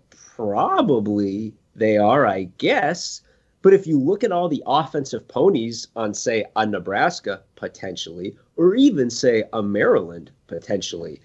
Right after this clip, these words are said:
um, a lot of that matches up with what Minnesota's got. Um, now, some of those teams don't have Morgan, and that makes a big difference. But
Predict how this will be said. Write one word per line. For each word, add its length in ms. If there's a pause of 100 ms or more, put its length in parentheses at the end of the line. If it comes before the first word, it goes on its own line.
(240)
um, 300 (400)
a 60
lot 220
of 60
that 200
matches 480
up 220
with 320
what 300
Minnesota's 720
got. 380 (140)
Um, 180
now, 280 (160)
some 220
of 80
those 240
teams 200
don't 200
have 200
Morgan, 460
and 120
that 120
makes 220
a 60
big 500
difference. 480 (500)
But 380